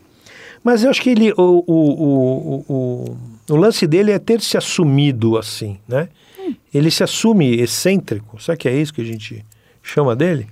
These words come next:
Speaker 2: Acho que exótico é mais apropriado, porque não é só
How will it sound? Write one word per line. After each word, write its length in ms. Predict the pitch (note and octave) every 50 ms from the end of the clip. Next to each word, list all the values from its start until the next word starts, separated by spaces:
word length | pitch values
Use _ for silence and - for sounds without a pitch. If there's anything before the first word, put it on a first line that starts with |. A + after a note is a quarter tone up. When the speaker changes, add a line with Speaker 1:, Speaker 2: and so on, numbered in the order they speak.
| - _ _ _ _ - -
Speaker 2:
Acho 80 | - -
que 80 | - A4
exótico 1080 | A4 F4+ A#3+ G#3 G3 G3 F#3+ G#3 G3+ G#3+ A#3+ C4 - - - - - - - B3 A#3+ A#3+
é 120 | A#3+ A#3
mais 260 | A3+ A3 A3 A3+ A3
apropriado, 840 | A3+ A3 - - G#3+ A3 G#3+ - A#3+ G#3+ F#3+ F#3+ F#3+ F#3 F#3+ G#3 G#3+
porque 340 | - C4 B3+ - E4+ E4 - _ _ _ _ _ _ - -
não 120 | A3 E4 F#4+
é 60 | G4+ -
só 340 | - - F#4+ F4+ F4 D#4+